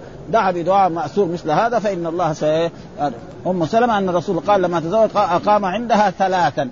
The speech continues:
يعني ثلاثة أيام بلياليها أو ثلاثة ليالي بأيام، وقال: "إنه ليس بك علي على،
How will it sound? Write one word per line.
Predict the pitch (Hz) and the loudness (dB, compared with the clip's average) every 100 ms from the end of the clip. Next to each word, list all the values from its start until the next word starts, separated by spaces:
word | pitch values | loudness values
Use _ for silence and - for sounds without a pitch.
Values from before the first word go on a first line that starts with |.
| 135 | -4
يعني | 151 147 | -6 -4
ثلاثة | 175 202 202 | -2 0 0
أيام | 180 202 247 | 0 0 0
بلياليها | 208 196 180 160 151 123 - - - - | 0 2 4 2 0 -4 -6 -16 -20 -8
أو | 156 | -4
ثلاثة | 180 185 208 196 | 0 2 2 2
ليالي | 185 208 240 | 2 2 2
بأيام، | 202 180 170 131 - - - | 0 0 0 0 -6 -18 -8
وقال: | 147 185 196 | -4 2 2
"إنه | 190 226 208 185 | 2 0 0 0
ليس | 214 247 | 0 0
بك | 220 214 240 | 0 -4 -2
علي | 196 180 214 233 | -2 0 -2 0
على، | 202 175 185 | 0 0 0